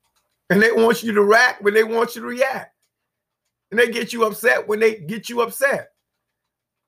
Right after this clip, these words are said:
Just upset of a shooting last month. February the twenty-second, Tyson McCrae Johnson in Tyson, Virginia.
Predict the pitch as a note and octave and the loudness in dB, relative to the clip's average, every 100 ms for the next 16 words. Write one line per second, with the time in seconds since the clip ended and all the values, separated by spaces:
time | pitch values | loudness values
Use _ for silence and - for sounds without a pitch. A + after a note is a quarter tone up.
0 | _ _ _ _ _ - G#3+ A#3 B3 A3+ | _ _ _ _ _ -6 -2 0 0 -2
1 | - B3+ B3 A3+ A3 C4 B3+ A#3+ C4 C4 | -2 0 0 -2 -6 -10 -12 -2 0 2
2 | A3+ - D#3+ B2+ - _ _ _ _ _ | 0 -2 -6 -8 -10 _ _ _ _ _
3 | _ _ A#3+ A#3+ A#3 A#3 A3 G3 - C4 | _ _ -2 -2 0 2 2 0 -6 -10
4 | B3+ - A3 F3+ D#3+ E3+ _ _ A#3+ B3 | -10 -4 -4 -4 -6 -14 _ _ -2 -2
5 | A#3+ A#3+ B3 G3+ A3 A3+ A3+ G3 G3+ D#3+ | -2 -10 -10 -10 -2 -2 0 0 0 -2
6 | D#3+ E3+ G3 _ _ E3 - A#3+ B3+ B3 | -6 -12 -14 _ _ -14 -6 -2 -2 -4
7 | A3+ G#3 E3+ D#3+ A#2+ A2+ | -8 -8 -6 -6 -8 -16